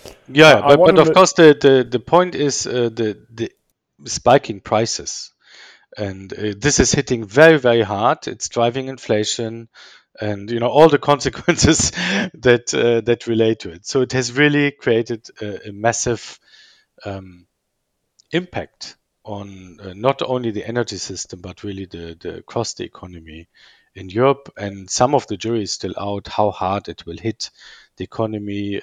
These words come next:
Speaker 1: Um, you know, uh, do governments manage to balance? Do they manage to protect, uh,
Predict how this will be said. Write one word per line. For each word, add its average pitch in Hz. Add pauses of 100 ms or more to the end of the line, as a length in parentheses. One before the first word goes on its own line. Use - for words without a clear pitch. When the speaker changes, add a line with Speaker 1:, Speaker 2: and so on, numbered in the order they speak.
Speaker 1:
Um, 87 (140)
you 90
know, 87
uh, 85 (300)
do 131
governments 107
manage 101 (560)
to 98
balance? 113
Do 107
they 95
manage 101
to 92 (400)
protect, - (400)
uh, 98